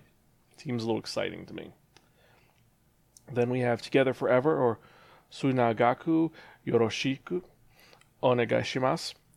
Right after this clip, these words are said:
and this is by Junko Ike. After her father had suddenly passed away, Takatsukasa Hikaru was adopted by her cousin, Kuzukiri Kiyomizu. Hikaru expresses that she is madly in love with Kiyomizu, but he is having none of that.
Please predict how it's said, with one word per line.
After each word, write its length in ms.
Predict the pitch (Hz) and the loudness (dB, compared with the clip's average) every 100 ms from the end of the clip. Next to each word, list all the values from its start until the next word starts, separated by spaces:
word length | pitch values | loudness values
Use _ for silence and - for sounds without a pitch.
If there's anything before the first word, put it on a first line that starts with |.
| - | -4
and 120 | 123 | -2
this 160 | 113 | 0
is 120 | 120 110 | -2 0
by 400 | 117 107 104 104 | 2 4 2 0
Junko 460 | 117 117 - 117 - | -4 -4 0 -2 -2
Ike. 400 | 120 147 214 226 - - - - _ | -4 -2 -2 -4 -12 -20 -20 -20 _
After 300 | 143 165 185 | -2 0 -2
her 100 | 175 | -4
father 380 | 151 143 151 151 | 0 2 2 2
had 180 | 123 113 | -2 -4
suddenly 380 | - 131 139 131 | 0 0 0 -4
passed 340 | 127 123 - | -2 -2 -2
away, 400 | 113 110 101 104 - - - - - _ - | -2 0 0 -2 -8 -20 -20 -20 -20 _ -4
Takatsukasa 1000 | 147 147 - 151 151 156 151 - 160 151 | -2 -2 -2 -6 0 0 2 2 2 0
Hikaru 520 | - - - 139 117 | -4 -4 2 4 4
was 160 | 113 104 | 0 -2
adopted 440 | 110 120 120 135 | 0 2 2 0
by 160 | 117 113 | 0 0
her 120 | 107 | 0
cousin, 540 | - - 127 110 107 110 - - - - | -6 -4 -2 -2 -4 -8 -16 -20 -20 -8
Kuzukiri 720 | - 131 127 - 156 156 165 | -2 -2 -2 -2 0 0 0
Kiyomizu. 800 | - - 127 117 131 113 - 87 - _ - - - - - _ _ _ | -4 0 0 2 0 0 -2 -6 -10 _ -20 -20 -20 -20 -20 _ _ _
Hikaru 320 | 135 - 143 151 | -10 0 4 4
expresses 380 | - 147 143 | 4 0 0
that 100 | 139 | 0
she 80 | - | -2
is 100 | 120 | -2
madly 360 | 113 120 123 120 | 0 2 2 2
in 100 | 120 | 0
love 180 | 151 135 | 0 0
with 140 | - | -6
Kiyomizu, 640 | - 127 117 117 - 131 | -4 -2 -2 -4 -2 -4
but 120 | 117 107 | -4 -4
he 100 | 123 | -6
is 120 | - | -2
having 520 | 113 117 107 110 110 | -2 0 -2 -4 0
none 160 | 113 113 | 4 6
of 100 | 104 | 4
that. 280 | 104 - | 2 -2